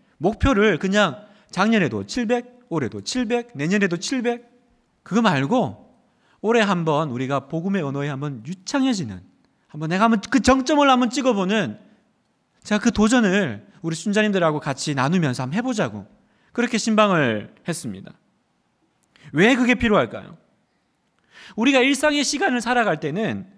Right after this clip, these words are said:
다 복음의 언어를 씁니다. 다 믿음의 언어를 써요. 평안할 때는, 좋을 때는 다 그렇게 있어 보입니다. 믿음이 있는 것 같아요.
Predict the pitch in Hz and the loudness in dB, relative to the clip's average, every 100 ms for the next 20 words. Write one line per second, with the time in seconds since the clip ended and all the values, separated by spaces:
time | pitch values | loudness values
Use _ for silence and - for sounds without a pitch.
0 | _ - - 277 294 294 294 302 269 233 | _ -20 -2 2 4 4 2 4 4 2
1 | 240 233 302 294 185 95 - _ _ _ | 0 -2 -4 -6 -6 -10 -14 _ _ _
2 | _ - 240 262 285 285 262 240 247 233 | _ 0 2 4 4 2 2 2 2 0
3 | 269 247 120 92 _ _ _ _ _ _ | 0 -2 -2 -8 _ _ _ _ _ _
4 | _ _ _ - 277 285 277 233 240 240 | _ _ _ -2 2 4 4 2 0 2
5 | 208 233 269 254 240 247 127 - - - | 2 0 2 0 2 2 0 -8 -12 0
6 | 220 247 262 254 254 254 247 214 117 - | 4 4 4 0 -4 0 2 2 0 -8
7 | _ _ _ _ _ _ _ _ _ _ | _ _ _ _ _ _ _ _ _ _
8 | 262 294 226 277 262 202 123 98 185 247 | -4 0 4 4 4 2 -2 -6 -4 0
9 | 277 240 226 262 233 131 131 98 | 4 4 4 4 2 2 -2 -12